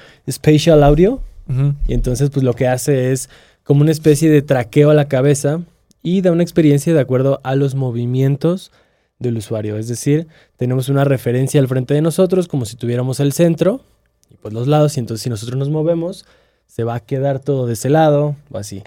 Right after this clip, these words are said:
Speaker 1: Sigue siendo audio inmersivo,
Speaker 2: De
Speaker 1: pero
Speaker 2: acuerdo,
Speaker 1: me llamó la
Speaker 2: exactamente.
Speaker 1: atención que es su propia tecnología.
Speaker 2: Sí.
Speaker 1: Em, entonces, em, se ha, se ha como visto, no puedo decir como tal demostrado, pero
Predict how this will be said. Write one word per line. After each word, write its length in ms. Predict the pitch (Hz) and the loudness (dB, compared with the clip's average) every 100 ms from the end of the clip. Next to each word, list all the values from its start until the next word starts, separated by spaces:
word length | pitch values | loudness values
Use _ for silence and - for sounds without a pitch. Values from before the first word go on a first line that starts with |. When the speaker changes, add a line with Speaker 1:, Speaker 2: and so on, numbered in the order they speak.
| - | 2
Speaker 1:
Sigue 140 | 160 | 2
siendo 320 | 156 160 160 - | 4 4 2 2
audio 240 | 139 143 | 0 2
inmersivo, 400 | 160 180 175 226 | 2 2 2 0
Speaker 2:
De 60 | 226 | 2
Speaker 1:
pero 180 | - 196 | 2 4
Speaker 2:
acuerdo, 140 | 196 | 4
Speaker 1:
me 60 | 156 | 4
llamó 140 | 139 | 4
la 80 | 147 | 4
Speaker 2:
exactamente. 260 | 123 143 147 | 2 2 2
Speaker 1:
atención 80 | 139 | 2
que 80 | 143 139 - | 0 0 -12
es 60 | |
su 260 | - 165 165 | -2 2 2
propia 320 | 143 135 139 | 2 0 0
tecnología. 680 | 127 123 131 135 135 151 151 | 0 -2 2 2 4 4 4
Speaker 2:
Sí. 120 | 131 101 - _ _ _ _ | 2 -2 -4 _ _ _ _
Speaker 1:
Em, 220 | 147 160 | 2 2
entonces, 600 | 160 160 190 185 202 185 - _ _ _ _ | 0 0 2 2 0 -2 -12 _ _ _ _
em, 720 | - 151 151 147 147 147 139 139 _ _ _ _ _ _ _ _ _ _ | 2 4 6 6 4 0 -2 -6 _ _ _ _ _ _ _ _ _ _
se 340 | - - 156 151 | -8 -2 2 2
ha, 580 | 156 165 175 175 156 120 | 2 2 2 0 -2 -8
se 320 | 123 - 143 | -8 -4 0
ha 240 | 139 139 139 - | 0 -2 -4 -16
como 280 | - 113 107 | -10 -8 -4
visto, 640 | 120 170 165 - 117 139 147 _ _ | 2 2 0 -4 -2 -2 -6 _ _
no 100 | 127 | -4
puedo 140 | 123 135 | 2 2
decir 180 | 117 127 | 2 0
como 160 | 120 | -2
tal 160 | 113 117 | -4 -2
demostrado, 600 | 123 139 - 165 135 175 - _ _ _ | -2 -4 0 0 0 -2 -10 _ _ _
pero 380 | 226 214 190 | 2 4 4